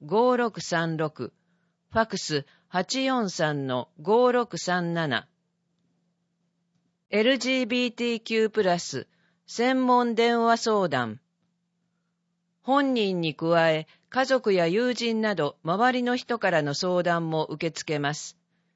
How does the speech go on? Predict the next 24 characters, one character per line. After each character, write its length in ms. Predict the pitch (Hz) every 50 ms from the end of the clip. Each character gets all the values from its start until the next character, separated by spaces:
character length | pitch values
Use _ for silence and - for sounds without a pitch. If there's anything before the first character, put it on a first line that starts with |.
| _ _ _ _ -
日 320 | 202 233 247 240 240 233
時 160 | 185 165 160 160
な 160 | 151 147 135
ど、 220 | 120 123 110 _ _ _ _ _ _ _ _ _ _ _ _ _ _ _ -
五 160 | 180 254 262
月 340 | 254 262 247 - - 190 175
二 300 | 170 - - - - -
日 140 | 190 180
木 280 | 175 170 175 165 190 190
曜、 380 | 185 180 175 156 139 123 117 _ _ _ _ _ _ -
午 180 | 190 226 262 233
後 140 | 226 214
三 300 | 208 - 247 240 233 220
時 120 | 190 180 175
か 140 | - 165 151
ら 160 | 147 143 151
八 280 | 170 170 165 - 214
時 140 | 190 175 170
に、 240 | 151 143 135 127 127 _ _ _ _ _ _
専 360 | - - 226 240 254 269 262 262
用 260 | 254 254 247 240 240
電 260 | 214 233 233 226 214
話 180 | 180 156 139 127
へ。 160 | 117 101 -